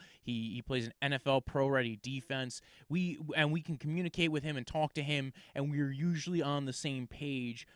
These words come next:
when we ask Nick Saban, like, 'Hey, you know, like, what, what do you think about this guy? You think he's gonna translate well to our system?'" And apparently the answer is always, "Yeah, sure. I, I, yeah." Why, why would I lie? Why would I tell you any other thing other than absolute? Well,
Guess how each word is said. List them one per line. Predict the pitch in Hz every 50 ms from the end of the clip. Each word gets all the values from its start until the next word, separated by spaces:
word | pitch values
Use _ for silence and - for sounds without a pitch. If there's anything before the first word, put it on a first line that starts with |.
| _ _ _
when | 135 131 127
we | 127 127 127
ask | 131 127 123 - -
Nick | 127 110 -
Saban, | - - 131 123 123 117 120 113 113
like, | 117 113
'Hey, | - 156 165 151 135
you | 131 139
know, | 143 139 135
like, | 131 131 131 123
what, | 143 160 170 165
what | 180 202
do | 196
you | 180 175
think | - 175 151
about | 147 135 127
this | - 127 117
guy? | - 151 131 117 117
You | 135 156
think | 185 180 190
he's | 170
gonna | 190 180 160
translate | - - - 170 170 160 165 160 143
well | 143 156 151 151 156
to | 151
our | 143 139 143 139
system?'" | - - 143 143 - - 143 135 131 - - - - - -
And | 127 127 127 135
apparently | 127 - - 135 135 147 156 143 147 139
the | 127 127
answer | 131 127 123 - 135
is | 123 123
always, | 131 127 127 123 117 -
"Yeah, | 240 254 170
sure. | 120 - 214 220 143 - - -
I, | 123 123 - _ -
I, | 135
yeah." | 113 101 127 147 185 151 - - _ _ _ _ _ _ _ _ _ _ _ _ _ _ _ _ _
Why, | - 147 147 -
why | 147 139 143
would | 160 156
I | 147 139
lie? | 135 151 160 147
Why | 147 139 160 170
would | 190 165 135
I | 123
tell | - 156 160 156
you | 143 135
any | 131 123 123 131 139 139 135
other | 135 147 156 131
thing | 123 131 123 117
other | 120 120 127
than | 117 113 113
absolute? | 110 120 127 - - 131 135 143
Well, | 165 160